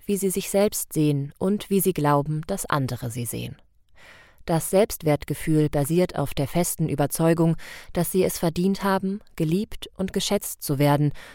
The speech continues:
unabhängig von äußeren Umständen oder Meinungen anderer. Dieses Gefühl entsteht aus den Gedanken über die eigenen Erfahrungen und den Reaktionen darauf. Im Gegensatz zum Selbstvertrauen, das sich spezifisch auf die Fähigkeit bezieht,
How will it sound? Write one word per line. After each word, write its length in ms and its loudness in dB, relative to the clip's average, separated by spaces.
unabhängig 760 2
von 160 0
äußeren 460 2
Umständen 680 0
oder 240 -2
Meinungen 520 2
anderer. 480 -2
Dieses 300 0
Gefühl 560 0
entsteht 500 -4
aus 220 -2
den 160 0
Gedanken 680 0
über 220 2
die 200 -2
eigenen 420 4
Erfahrungen 720 2
und 380 -4
den 100 0
Reaktionen 720 2
darauf. 520 -6
Im 180 4
Gegensatz 580 0
zum 200 -2
Selbstvertrauen, 920 2
das 160 2
sich 220 -2
spezifisch 640 -2
auf 100 0
die 120 -2
Fähigkeit 580 2
bezieht, 460 -2